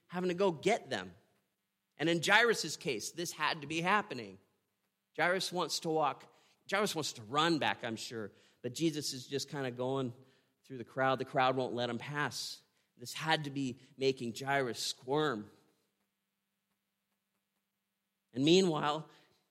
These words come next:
as they're slowly making their way to Jairus' house, another person heard Jesus was in town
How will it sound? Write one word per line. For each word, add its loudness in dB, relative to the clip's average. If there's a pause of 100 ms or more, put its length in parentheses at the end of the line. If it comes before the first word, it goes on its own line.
(280)
as -6
they're -2
slowly -2 (1200)
making -4
their -6
way -4 (440)
to -18
Jairus' -6
house, -12 (920)
another -2
person -10 (580)
heard -6
Jesus -10
was -4
in -6
town -16